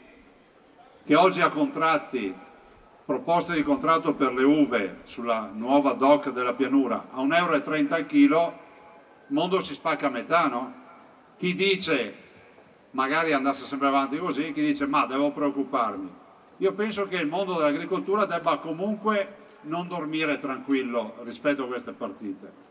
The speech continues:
È fondamentale che i consorzi prendano in mano la situazione, è fondamentale che si chiudano accordi di filiera, è fondamentale che sui mercati da qua ai prossimi anni chi dovrà comprare le nostre uve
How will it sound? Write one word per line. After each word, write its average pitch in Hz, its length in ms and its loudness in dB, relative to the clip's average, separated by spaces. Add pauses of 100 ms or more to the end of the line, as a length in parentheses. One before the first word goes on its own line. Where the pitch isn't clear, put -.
(180)
È 160 160 -2
fondamentale 190 800 2
che 190 120 -4
i 160 120 -4
consorzi 190 800 0
prendano 180 480 -4
in 160 140 -6
mano 175 420 2
la 156 200 -2
situazione, 147 720 -6 (640)
è 135 100 -10
fondamentale 180 640 2
che 180 140 -4
si 151 200 -10
chiudano 185 380 2
accordi 170 460 2
di 165 100 -4
filiera, 147 580 -4 (460)
è 156 80 -8
fondamentale 214 640 2
che 165 120 -6
sui 202 180 -4
mercati 185 560 2
da 147 160 2
qua 170 160 -2
ai 196 120 0
prossimi 170 500 -6
anni 117 440 -2 (320)
chi 214 140 -2
dovrà 196 320 6
comprare 180 480 2
le 170 60 -2
nostre 165 340 -4
uve 139 400 -4